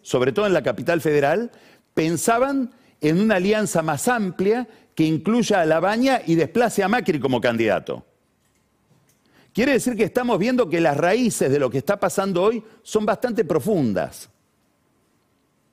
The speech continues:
Hay, además, un antimacrismo radical,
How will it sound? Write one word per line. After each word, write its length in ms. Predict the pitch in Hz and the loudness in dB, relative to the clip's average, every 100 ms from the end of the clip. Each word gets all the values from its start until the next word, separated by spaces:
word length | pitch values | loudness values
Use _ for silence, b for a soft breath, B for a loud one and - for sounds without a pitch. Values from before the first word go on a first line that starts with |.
| _ _ _ _ _ _ _ _ _ _ _ _ _ _ _ _ _ _ _ _ _ - | _ _ _ _ _ _ _ _ _ _ _ _ _ _ _ _ _ _ _ _ _ -2
Hay, 460 | 202 240 262 208 - _ _ - | 0 2 0 -4 -8 _ _ -2
además, 880 | 147 147 160 202 190 202 - - - _ _ _ _ _ b b b _ | 0 2 2 2 0 -2 -6 -16 -20 _ _ _ _ _ b b b _
un 560 | 165 208 226 233 220 - _ _ _ - | 0 2 2 0 -6 -18 _ _ _ -2
antimacrismo 1300 | 214 208 202 170 156 233 247 165 107 117 87 - - | -2 0 0 2 0 0 0 0 -2 -4 -4 -10 -4
radical, 840 | 131 123 123 92 107 85 73 | 0 2 0 0 -2 0 -4